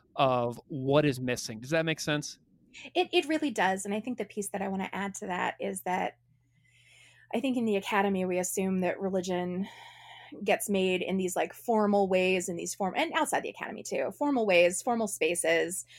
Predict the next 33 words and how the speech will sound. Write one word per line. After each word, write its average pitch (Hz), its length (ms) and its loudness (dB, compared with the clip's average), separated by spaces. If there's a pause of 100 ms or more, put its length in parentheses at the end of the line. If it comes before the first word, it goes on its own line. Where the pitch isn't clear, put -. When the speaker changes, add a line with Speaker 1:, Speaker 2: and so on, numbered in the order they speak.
(140)
Speaker 2:
We're 220 120 2
doing 233 360 4
religion. 185 720 2
We're 185 160 2
talking 208 360 0
about 185 180 2
what - 160 0
religion 190 400 -2
should 196 220 0
or 185 80 0
shouldn't 185 360 -6
be, 175 480 0 (400)
in 196 160 4
specific 254 420 0
spaces 202 380 0
on 175 100 0
specific 202 420 -2
days 185 200 0
of 180 80 -2
the 180 100 0
week. 180 360 -6
And 180 560 -2
I'm, 190 260 -4
one 220 240 0
of 208 80 -2
the 196 100 0
things 190 240 -4
I 190 60 0
hope 190 180 -4
I've 185 140 -4
demonstrated 180 600 -4
is 185 120 -6
that, - 180 -6